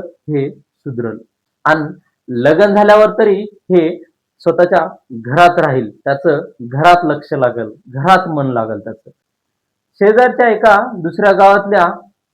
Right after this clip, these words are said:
पोरीसोबत त्याची सोयरीक जोडली. सुमनच्या मुलाला त्या लग्नामध्ये जास्त इंटरेस्ट नव्हता. सुमनच्या मुलाचं लग्न झालं, नवरी घरी आली. जेव्हा सुमनच्या पोराची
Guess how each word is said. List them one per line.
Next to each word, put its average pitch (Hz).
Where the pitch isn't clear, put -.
पोरीसोबत 175
त्याची 147
सोयरीक 131
जोडली. 113
सुमनच्या 220
मुलाला 202
त्या 175
लग्नामध्ये 175
जास्त 147
इंटरेस्ट 151
नव्हता. 117
सुमनच्या 208
मुलाचं 190
लग्न 175
झालं, 170
नवरी 139
घरी 107
आली. 143
जेव्हा 131
सुमनच्या 135
पोराची 123